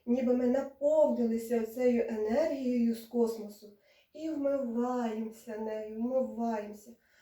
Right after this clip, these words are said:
А потім по всьому нашому тілі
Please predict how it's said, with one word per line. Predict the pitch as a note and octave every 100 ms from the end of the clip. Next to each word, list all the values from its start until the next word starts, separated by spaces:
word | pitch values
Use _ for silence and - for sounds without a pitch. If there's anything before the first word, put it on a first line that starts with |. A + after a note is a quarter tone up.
| _ _
А | A#3
потім | A3+ C4 C4 B3+ A#3+ A#3+
по | B3+
всьому | B3+ - C#4 D#4+ D#4+ D4+
нашому | C#4 D4 - C#4 C4+
тілі | A#3+ - - A#3+ A#3+ A3 G#3 G#3